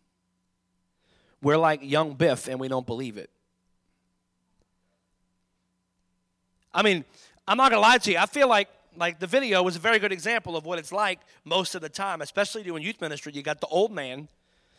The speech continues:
saying, "Do what this book says, and you'll be all right." And they got the young person,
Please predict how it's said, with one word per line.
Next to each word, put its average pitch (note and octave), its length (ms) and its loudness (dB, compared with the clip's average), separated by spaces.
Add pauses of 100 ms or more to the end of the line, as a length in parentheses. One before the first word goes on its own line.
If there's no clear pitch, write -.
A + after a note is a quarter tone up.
saying, E3 440 -2
"Do A3+ 160 2
what A3+ 220 2
this G#3 160 -4
book G#3+ 260 -2
says, - 600 -10 (680)
and E3 140 -10
you'll F3 120 -4
be F3 140 -2
all D#3 140 2
right." D#3+ 300 0 (800)
And E3+ 120 -8
they E3 80 -4
got F3+ 140 -4
the F3+ 80 -6
young G3+ 220 0
person, F3 500 -6